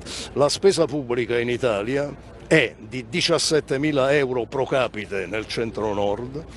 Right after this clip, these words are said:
e di tredicimila euro pro capite nel sud e di dodicimila euro pro capite in Campania. È chiaro di che stiamo parlando. Cioè, per portare la Campania a livello del centro-nord dovremmo avere altri trenta miliardi di euro.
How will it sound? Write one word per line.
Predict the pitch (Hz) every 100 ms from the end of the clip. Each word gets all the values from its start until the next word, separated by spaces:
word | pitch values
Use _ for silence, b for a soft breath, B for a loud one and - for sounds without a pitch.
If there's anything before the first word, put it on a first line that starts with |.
| B B -
e | 139
di | 127 127
tredicimila | - 170 190 175 156 151 151 143 131
euro | 117 110 104
pro | 101 113
capite | 147 143 117 143 135
nel | 120 113
sud | - 110 85 - -
e | 123 151
di | 170 147
dodicimila | 151 233 220 196 190 196 180 165
euro | 156 151
pro | 147 175
capite | 220 214 190 175
in | 175
Campania. | 165 202 220 220 151 107 85 - B B B B -
È | 147
chiaro | - 233 196
di | 170
che | -
stiamo | - 170
parlando. | 165 165 160 107 90 - - B B B B - -
Cioè, | - 180
per | - 151
portare | 170 165 220 190
la |
Campania | 165 156 170 143
a | 135
livello | 151 185 170 147
del | 139 131
centro-nord | - 185 147 147 135 107 104 101 101 110
dovremmo | 160 196 185 175 170
avere | 175 156 135 143
altri | 170 175 185 165
trenta | 170 208 208 196
miliardi | 185 180 185 185 175 185
di | 202
euro. | 202 156 104 98